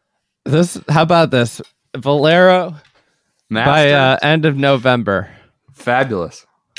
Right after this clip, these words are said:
Speaker 2: We're, we're hustling here. We're moving.
Speaker 1: This is all the people that said we couldn't do this.
Speaker 2: Well, we're not there yet. Come on. We got four majors to get through. Majors are killers. So we'll see where we go. Everyone enjoy your Mondays. We'll be back Wednesday, talk a little about Hero,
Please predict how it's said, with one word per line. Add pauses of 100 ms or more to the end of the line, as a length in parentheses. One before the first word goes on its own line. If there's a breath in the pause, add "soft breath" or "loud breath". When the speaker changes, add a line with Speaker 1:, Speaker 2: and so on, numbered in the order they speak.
Speaker 2:
We're,
we're
hustling
here.
We're
moving.
Speaker 1:
This (140)
is (360 soft breath)
all
the
people
that
said
we
couldn't
do
this.
Speaker 2:
Well,
we're
not
there
yet.
Come
on.
We
got
four
majors
to
get
through.
Majors
are
killers.
So
we'll
see
where
we
go. (320 loud breath)
Everyone
enjoy
your
Mondays.
We'll
be
back
Wednesday,
talk
a
little
about
Hero,